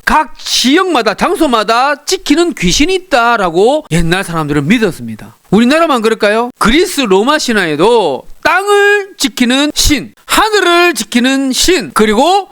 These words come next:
바다를 지키는 신, 포세이돈까지 각 지역마다 지키는 신이 있다라고 사람들은 생각했습니다.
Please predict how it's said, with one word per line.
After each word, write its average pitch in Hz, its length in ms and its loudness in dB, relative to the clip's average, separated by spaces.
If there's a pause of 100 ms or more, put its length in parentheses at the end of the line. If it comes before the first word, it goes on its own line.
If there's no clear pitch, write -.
(240)
바다를 320 540 0
지키는 262 400 -2
신, 226 440 -2
포세이돈까지 220 800 -2 (160)
각 330 280 0 (200)
지역마다 302 840 0 (180)
지키는 330 760 0
신이 508 460 0
있다라고 214 880 0
사람들은 165 440 -2
생각했습니다. 156 680 -4